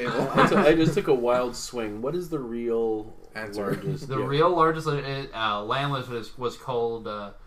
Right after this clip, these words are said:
Speaker 3: Varanus priscus or Megalania.
Speaker 2: Oh
Speaker 3: It
Speaker 2: my
Speaker 3: was a
Speaker 2: God, of course.
Speaker 3: twenty-three foot
Speaker 2: <laughs>
Speaker 3: long, um, monitor lizard related to Komodo dragons that actually, in its time, it ate a rhino-sized marsupials. It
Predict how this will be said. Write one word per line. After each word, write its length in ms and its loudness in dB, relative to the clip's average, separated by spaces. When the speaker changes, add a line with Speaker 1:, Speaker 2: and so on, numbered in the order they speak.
Speaker 3:
Varanus 540 -4
priscus 600 -6
or 160 -2
Megalania. 800 -6
Speaker 2:
Oh 60 -4
Speaker 3:
It 80 0
Speaker 2:
my 60 -2
Speaker 3:
was 160 0
a 40 2
Speaker 2:
God, 140 2
of 60 0
course. 400 2
Speaker 3:
twenty-three 200 -4
foot 360 0
Speaker 2:
<laughs> 120 -6
Speaker 3:
long, 520 -4
um, 560 -2
monitor 520 0
lizard 320 -8
related 380 -4
to 80 -18
Komodo 260 -6
dragons 300 -8
that 80 -4
actually, 500 -4
in 80 -8
its 200 -10
time, 460 -4
it 280 -6
ate 440 -8
a 80 -8
rhino-sized 1000 -4
marsupials. 880 -12
It 260 -6